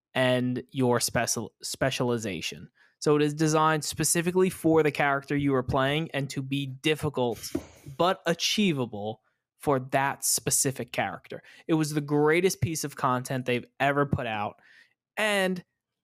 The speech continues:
it rewarded you with insanely cool cosmetics that were worth grinding it out for months on end. It's been removed, it's been put back, it's been updated. They're gonna give you a Mage Tower-like experience.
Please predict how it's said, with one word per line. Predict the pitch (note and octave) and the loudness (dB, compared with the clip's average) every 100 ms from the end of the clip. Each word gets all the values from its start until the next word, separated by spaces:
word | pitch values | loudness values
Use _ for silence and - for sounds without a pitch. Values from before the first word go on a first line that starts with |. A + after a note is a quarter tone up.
| _ _ - | _ _ 0
it | E3+ - | 0 2
rewarded | D#3+ D#3 D#3 D#3 D3 | 0 4 4 4 4
you | D3+ | 4
with | C#3+ - - | 2 0 0
insanely | D#3+ D3+ - - D#3+ E3 D#3 D#3 D3+ | 2 2 2 4 2 2 0 2 0
cool | - C#3+ C3+ C3 | 0 2 4 2
cosmetics | - A2 A2 - G#2 G#2 G2+ - | 2 0 0 -2 -2 -2 -4 -6
that | A2+ G#2 | -4 -2
were | A#2+ | -4
worth | A#2+ A#2+ A#2+ A#2 - | -4 0 2 2 -4
grinding | - C3 A#2+ B2 B2+ C3 | 0 2 2 0 0 0
it | A#2+ | 2
out | A2 A2 - | 2 0 -2
for | - - A#2 | -6 -2 -2
months | A2+ A2 A2 | 0 -2 -2
on | - G2 G#2 | -8 -6 -6
end. | - B2+ F2 - _ _ _ _ _ _ _ _ - | -2 -4 -4 -20 _ _ _ _ _ _ _ _ -2
It's | C#3 C3+ | -2 0
been | - B2 | -2 -2
removed, | B2 F3+ A3+ G#3 G3 F#3 | 0 2 4 4 4 0
it's | D3 - | -2 0
been | C3 B2 | -4 -2
put | - - | -6 -2
back, | G3 G3+ F#3 - | 0 2 0 -2
it's | B2+ | -6
been | - A2+ - | -4 -6 -2
updated. | F3+ - E3 D#3 D3+ D3 - _ | -4 0 2 2 0 -4 -18 _
They're | D#3 D#3 E3+ | 0 2 4
gonna | F#3 F3+ | 2 2
give | E3+ D#3+ | 2 2
you | D#3 | 2
a | D3 | 2
Mage | C#3+ C#3 D3+ D#3+ - | 2 2 2 0 -4
Tower-like | - C#3+ C#3 C3 C3 B2+ C3 C3 | -2 2 4 4 2 2 2 2
experience. | C3+ C3 - B2+ G#2+ F#2+ F#2 B2+ - - | -2 -2 -2 0 -2 -2 -8 -10 -14 -20